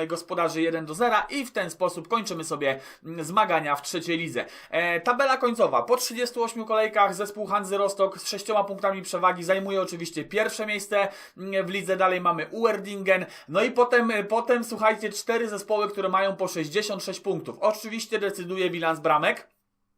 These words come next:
Magdeburg, e, dostępuje tego zaszczytu grania w barażach, no ale jak widzimy tutaj, mm, obok, e, po prawej stronie, niestety Magdeburg, e, przegrywa tą, e, walkę o drugą Bundesligę z zespołem Erzgebirge,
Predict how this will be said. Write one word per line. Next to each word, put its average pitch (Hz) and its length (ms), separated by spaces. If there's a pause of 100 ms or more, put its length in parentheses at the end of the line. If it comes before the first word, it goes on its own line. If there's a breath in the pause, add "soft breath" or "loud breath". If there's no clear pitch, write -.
(400)
Magdeburg, 170 640 (360 loud breath)
e, 151 320
dostępuje 190 480
tego 185 180
zaszczytu 180 380
grania 180 280
w 156 40
barażach, 208 500
no 226 140
ale 214 140
jak 190 160
widzimy 185 340
tutaj, 180 400 (240 loud breath)
mm, 160 280
obok, 180 420
e, 160 160
po 165 120
prawej 165 280
stronie, 190 460
niestety 196 440
Magdeburg, 165 540
e, 156 120
przegrywa 226 460
tą, 170 360
e, 147 120
walkę 175 320
o 156 80
drugą 170 260
Bundesligę 160 580
z 147 40
zespołem 165 400
Erzgebirge, 160 920